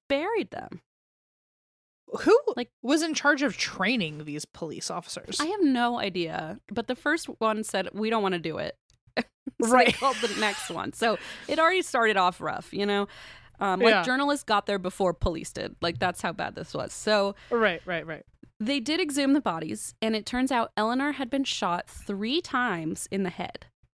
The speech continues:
Speaker 1: and Edward had only been shot once. Now, this is where it
Speaker 2: Mm.
Speaker 1: gets pretty graphic. Eleanor had also been nearly decapitated post-mortem, which was extremely intimate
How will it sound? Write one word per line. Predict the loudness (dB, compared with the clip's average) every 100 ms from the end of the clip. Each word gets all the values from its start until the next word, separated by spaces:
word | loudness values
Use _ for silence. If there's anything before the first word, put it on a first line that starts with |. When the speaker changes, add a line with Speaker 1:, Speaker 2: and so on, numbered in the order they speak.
| _ _ _ _
Speaker 1:
and | -2 0 0 -4 -10 _ _ _
Edward | 0 0 0 -2
had | -4
only | -2 -2
been | -2 -6
shot | -4 -6
once. | -2 -2 -2 -10 -12 -14 _ _ _ -20 _
Now, | -4 0 0
this | 0 0
is | 2
where | 2
it | 2
Speaker 2:
Mm. |
Speaker 1:
gets | -2 -4
pretty | -4 -4
graphic. | -6 -2 -2 -2 -8 -10 -10 -8
Eleanor | -2 0 0
had | 0 -2
also | -2 -4
been | -2 0 0
nearly | 2 0
decapitated | -2 -8 -4 0 0 -2 -4 -4 -4 -2
post-mortem, | -2 -2 -4 -4 -2 -2 -2 -4
which | -4 -4
was | -6
extremely | -6 -8 -6 -4 0 0 0
intimate | -2 -4 -2 -4